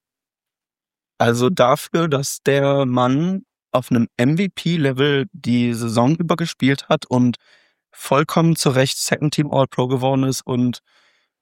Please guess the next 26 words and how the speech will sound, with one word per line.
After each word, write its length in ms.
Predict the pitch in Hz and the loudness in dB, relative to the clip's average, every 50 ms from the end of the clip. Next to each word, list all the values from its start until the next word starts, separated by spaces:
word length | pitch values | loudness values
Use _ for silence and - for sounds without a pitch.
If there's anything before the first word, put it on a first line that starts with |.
| _ _ _ _ _ _ 139 _ _ _ - | _ _ _ _ _ _ -20 _ _ _ -12
in 180 | - 131 113 | -8 -6 -4
meinen 280 | 113 117 120 127 131 120 | 0 0 0 0 0 -2
Augen 180 | 117 127 123 | -2 -2 -2
M 160 | 120 117 127 120 | -2 -2 -2 -2
V 60 | 123 - | -4 -4
P 140 | - 131 | -4 -4
gewinnen 360 | 123 131 123 147 165 175 185 175 | -4 0 2 2 2 4 2 2
sollte, 460 | 170 175 185 202 190 - 220 226 233 _ _ - - - - - _ _ _ - | 2 4 2 2 2 2 2 0 0 _ _ -20 -20 -20 -20 -20 _ _ _ 0
ähm, 460 | 147 143 143 139 139 139 143 139 - _ _ _ _ _ _ _ _ _ _ _ _ _ _ _ _ _ _ _ _ _ _ _ _ _ - | 2 4 4 4 2 2 -2 -4 -4 _ _ _ _ _ _ _ _ _ _ _ _ _ _ _ _ _ _ _ _ _ _ _ _ _ -8
ist 240 | 175 156 - - - | -6 -6 -4 0 0
der 120 | 151 - | 2 2
einfach 340 | 160 156 151 - 151 135 - | 2 0 0 -2 -4 -2 -2
nicht 120 | 160 - - | -4 -4 -2
gut. 260 | - 185 - - _ _ _ _ _ _ _ _ _ _ _ _ | -2 -4 -4 -4 _ _ _ _ _ _ _ _ _ _ _ _
Also, 260 | - 135 135 139 139 123 - _ _ _ _ _ _ _ _ _ _ _ _ _ _ - | -4 -2 2 2 2 2 0 _ _ _ _ _ _ _ _ _ _ _ _ _ _ -6
der 240 | - 135 120 123 | -4 -2 -2 0
hat 280 | 139 151 _ - - - _ _ _ _ _ _ _ _ _ - 98 98 | -2 -2 _ -6 -16 -16 _ _ _ _ _ _ _ _ _ -14 -12 -10
Fumble-Probleme 800 | - - 135 143 156 165 170 - - 180 156 160 170 175 175 175 | -4 0 0 2 2 2 0 2 0 0 0 0 0 0 0 0
gehabt, 440 | 180 165 190 202 - - - - _ _ _ _ _ _ | -2 0 0 -2 -2 -4 -16 -16 _ _ _ _ _ _
sowohl 280 | - - 131 131 147 135 | -10 -6 -2 -2 -2 -2
gegen 160 | 147 156 156 | -2 -4 -4
die 100 | 156 151 | -4 -6
Chargers 460 | - - 151 156 160 156 160 160 - | -2 0 2 2 2 2 0 -4 -2
als 260 | - - 147 - - - | 0 -2 -2 -2 0 -4
auch, 220 | 139 131 - - - | -4 -4 -4 -8 -6
ähm, 460 | - 135 135 135 135 139 139 139 135 | -4 -2 -2 -2 -2 -2 -2 -4 -6